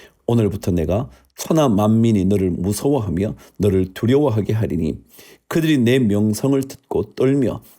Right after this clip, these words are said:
너로 말미암아 근심하리라 하셨느니라.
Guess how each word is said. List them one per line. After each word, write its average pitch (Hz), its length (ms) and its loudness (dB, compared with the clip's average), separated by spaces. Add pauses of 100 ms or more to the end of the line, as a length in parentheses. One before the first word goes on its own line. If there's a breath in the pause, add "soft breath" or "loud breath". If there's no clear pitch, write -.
(120 loud breath)
너로 101 280 2
말미암아 85 600 -2
근심하리라 127 880 -4 (260 loud breath)
하셨느니라. - 600 -8